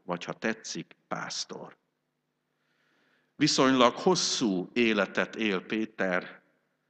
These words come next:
nagyjából hatvannyolc-hetven évet. Ugyanakkor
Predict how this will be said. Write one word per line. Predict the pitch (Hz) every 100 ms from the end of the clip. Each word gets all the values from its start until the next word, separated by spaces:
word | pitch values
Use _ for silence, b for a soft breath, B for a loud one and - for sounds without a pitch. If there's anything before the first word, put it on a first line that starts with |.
| _ _
nagyjából | - 123 117 101 92 92 82 78 - - _
hatvannyolc-hetven | - 143 - 104 95 90 101 92 82 - - - _ - 95 - 87 80
évet. | 82 87 - 82 - _ _ _ _ _ _ _ _ _ _ _ _ _ _ _ _ _ _ - -
Ugyanakkor | 101 110 127 - 143 117